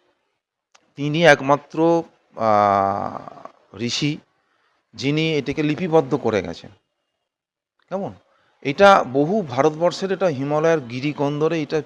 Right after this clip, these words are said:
চর্চা হতো। তারপরে আমাদের এই গুরুদেব স্বামী, আহ, রামদেবজি মহারাজের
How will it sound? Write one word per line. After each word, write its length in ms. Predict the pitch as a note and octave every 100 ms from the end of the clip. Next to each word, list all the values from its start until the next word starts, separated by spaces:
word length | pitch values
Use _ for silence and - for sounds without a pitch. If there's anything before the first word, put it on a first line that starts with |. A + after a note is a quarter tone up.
| -
চর্চা 360 | A2+ - D3
হতো। 320 | C3 C#3 F3+ A#3 _ _ _ _ _ _ _ _ _ -
তারপরে 440 | G2 G#2 C3+ E3
আমাদের 400 | G#3+ D#3 C3 B2+
এই 260 | B2+ B2+ A#2+ - _ G#2
গুরুদেব 360 | A2+ A#2 C3 B2+
স্বামী, 360 | - G#2+ A2 G#2+
আহ, 680 | - - G2+ F#2+ F#2+ F#2+
রামদেবজি 520 | G2+ A2 A#2 B2+ A#2
মহারাজের 520 | B2+ A#2+ B2 C3 C3+